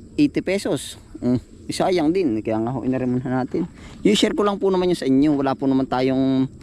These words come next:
ibang tao na, ano, na pinatamaan, ano po. Yan.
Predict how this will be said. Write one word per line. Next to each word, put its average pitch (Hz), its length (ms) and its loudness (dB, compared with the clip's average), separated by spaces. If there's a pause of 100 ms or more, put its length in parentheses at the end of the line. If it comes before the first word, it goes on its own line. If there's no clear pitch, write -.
(380)
ibang 131 260 2
tao 131 240 -2
na, 131 220 0
ano, 180 160 0 (960)
na 135 500 2
pinatamaan, 139 640 2
ano 160 140 2
po. 135 160 -2 (720)
Yan. 123 260 2